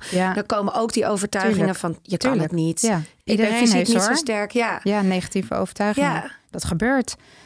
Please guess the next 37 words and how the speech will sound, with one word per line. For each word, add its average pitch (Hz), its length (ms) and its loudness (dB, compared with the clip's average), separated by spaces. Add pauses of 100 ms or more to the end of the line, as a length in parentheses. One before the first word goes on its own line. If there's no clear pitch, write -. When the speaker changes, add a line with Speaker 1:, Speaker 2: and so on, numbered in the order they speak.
Speaker 1:
Ja, 208 280 0
en 185 200 2
weet 185 140 2
je, 220 100 0
mijn 208 280 4
fysieke 220 360 0
capaciteit 190 840 -2
met 190 280 2
het 185 120 0
rennen 196 320 2
en 185 80 2
mijn 180 120 4
conditie 196 460 2
was 185 180 0
gewoon 196 160 0
nog 202 160 2
niet 233 120 4
optimaal. 247 520 2 (640)
Want, 185 260 0
eh, 190 200 2
ik 208 80 0
heb 196 160 -2
eigenlijk 185 400 -2
altijd 208 340 0
wel 185 140 2
een 180 120 4
hele, 180 500 4
zeg 180 160 -2
maar, 165 260 0
go-, - 160 -10 (280)
prima 190 300 2
basis 196 560 0
qua 170 200 -4
fitheid 180 640 0
en 156 460 -2
kracht. 202 480 -2
En, 160 280 0